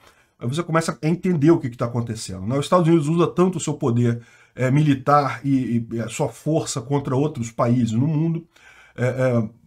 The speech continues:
fazendo ataques desse tipo. O, o Obama foi mestre em ataque, ataques de drone na Síria e coisa e tal. Olha só, isso não gera uma revolta enorme? Isso é um absurdo, esse tipo de coisa. E, imagina,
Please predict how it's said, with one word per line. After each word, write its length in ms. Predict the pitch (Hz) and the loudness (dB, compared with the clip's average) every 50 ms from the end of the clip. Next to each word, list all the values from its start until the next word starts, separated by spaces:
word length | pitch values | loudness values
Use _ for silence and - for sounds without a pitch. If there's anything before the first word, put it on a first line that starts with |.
| _ _ _ | _ _ _
fazendo 480 | - 147 127 131 151 147 143 135 117 | -2 0 2 2 2 2 2 2 0
ataques 540 | 117 123 117 123 143 151 160 143 - 147 120 | -2 -4 0 4 4 4 4 4 0 -2 0
desse 240 | 120 127 - - - | 0 0 -2 -4 -4
tipo. 260 | - 160 151 - 120 | -2 -2 -2 -2 -2
O, 480 | 107 110 117 127 117 123 139 123 120 143 | -4 -2 -2 -4 -2 -2 -2 -2 0 0
o 40 | 139 | -2
Obama 420 | 113 104 120 147 180 190 165 135 | 0 2 4 4 4 4 4 2
foi 220 | 120 - 143 117 117 - | 0 0 -4 -4 -4 -2
mestre 680 | 110 110 139 151 170 170 160 - - - - 113 107 107 _ _ - - _ - | 0 0 2 2 2 0 0 -2 -6 -6 -6 -8 -8 -10 _ _ -20 -20 _ -4
em 120 | 131 143 | 0 0
ataque, 460 | 139 123 120 143 139 147 147 - 139 - | 0 2 2 0 0 0 0 -2 -6 -6
ataques 320 | 131 - 143 139 - 151 123 | -4 -2 -2 -2 -2 0 -2
de 80 | 127 | 0
drone 400 | 113 101 120 139 151 160 147 139 | 0 0 2 4 4 4 4 2
na 100 | 131 117 | 0 0
Síria 540 | 113 - - - - - 170 180 185 143 123 | -2 -2 -2 -2 -2 0 0 0 2 2 0
e 80 | 110 113 | 0 -2
coisa 240 | 117 131 120 135 | -2 -4 -4 -4
e 40 | 135 | -6
tal. 300 | 123 - 147 160 160 - _ _ _ _ _ _ _ _ _ _ | -4 -4 -6 -6 -6 -10 _ _ _ _ _ _ _ _ _ _
Olha 200 | - - 240 226 | -6 -4 -2 -2
só, 320 | - - 170 113 - - _ _ _ _ - | -2 -2 -2 -4 -4 -8 _ _ _ _ -8
isso 200 | 214 214 - 240 | -6 -6 0 2
não 140 | 233 202 156 | 2 2 4
gera 220 | 135 190 180 170 | 6 6 6 6
uma 100 | 147 127 | 4 4
revolta 400 | 139 120 110 127 151 - - - | 2 2 2 2 2 2 2 0
enorme? 340 | 117 120 156 160 131 113 117 | 0 2 2 2 2 0 -2
Isso 120 | 117 - | -2 -2
é 40 | 269 | -4
um 40 | 269 | -4
absurdo, 560 | 269 - - - - - 233 247 208 156 143 | -4 -4 -6 -4 0 2 4 4 6 4 4
esse 160 | 135 135 127 | 0 0 -2
tipo 180 | 117 120 117 117 | -4 -6 -6 -6
de 80 | 104 101 | -8 -10
coisa. 320 | - - 90 - - - - _ _ _ _ _ _ _ _ _ _ _ _ _ _ _ _ _ _ - - | -10 -10 -14 -14 -14 -18 -20 _ _ _ _ _ _ _ _ _ _ _ _ _ _ _ _ _ _ -4 -2
E, 160 | 175 175 170 | -2 -2 -2
imagina, 520 | - 170 226 226 185 185 226 160 113 - | 0 2 2 2 4 4 4 2 2 -2